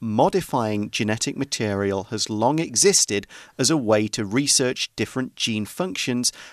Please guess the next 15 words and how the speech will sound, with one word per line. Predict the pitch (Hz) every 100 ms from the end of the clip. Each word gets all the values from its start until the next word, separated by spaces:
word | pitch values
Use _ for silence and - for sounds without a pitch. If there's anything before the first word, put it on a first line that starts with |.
| -
and | 127 135
their | 151 -
impacts | 113 98 - 104 - -
on | 123
how | 120 - 92 92
diseases | 120 117 98 85 - 82
progress." | - - 85 143 139 - - - - - -
So | - 135
to | 123
modify | 131 156 202 170 147 139
something | - 123 113 123 117 120
means | 107 101 101 -
to | - 101
change | - - - 165 160 139 107 -
something. | 95 85 - - 85